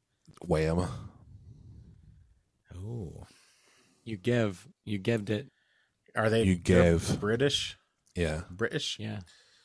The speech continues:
Speaker 1: It's like, "You
Speaker 3: Um,
Speaker 1: gave it away."
Speaker 3: <laughs> Okay, so my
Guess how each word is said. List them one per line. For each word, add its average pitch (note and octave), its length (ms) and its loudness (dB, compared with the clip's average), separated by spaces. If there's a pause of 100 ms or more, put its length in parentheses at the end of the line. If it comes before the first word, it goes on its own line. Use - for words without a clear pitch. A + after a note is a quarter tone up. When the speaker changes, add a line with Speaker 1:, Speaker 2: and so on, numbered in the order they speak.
(120)
Speaker 1:
It's - 100 -10
like, - 160 -6
"You D3 80 12
Speaker 3:
Um, - 100 8
Speaker 1:
gave E2 300 6
it G#2 100 10
away." G#2+ 680 8 (500)
Speaker 3:
<laughs> - 400 -4 (520)
Okay, B2+ 300 2
so B2+ 400 4 (300)
my D#3 580 0